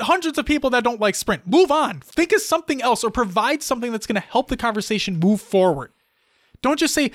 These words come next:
'Sprint's a shit mechanic and it shouldn't be in Halo anymore.'" Okay. What are you gonna replace it with?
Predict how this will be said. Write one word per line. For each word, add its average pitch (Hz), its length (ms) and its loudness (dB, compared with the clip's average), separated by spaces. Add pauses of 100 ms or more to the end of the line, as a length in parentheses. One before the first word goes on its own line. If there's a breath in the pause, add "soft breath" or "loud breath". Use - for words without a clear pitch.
(160 loud breath)
'Sprint's - 380 -2
a 254 60 -2
shit - 260 0
mechanic 226 420 0
and 190 100 0
it 170 60 -2
shouldn't 226 280 0
be 214 100 2
in 180 80 2
Halo 165 300 0
anymore.'" 135 360 -2 (2000 soft breath)
Okay. 247 380 2 (560)
What 214 260 2
are 294 80 2
you 269 180 2
gonna 233 200 0
replace 240 500 0
it 147 120 -4
with? - 300 -12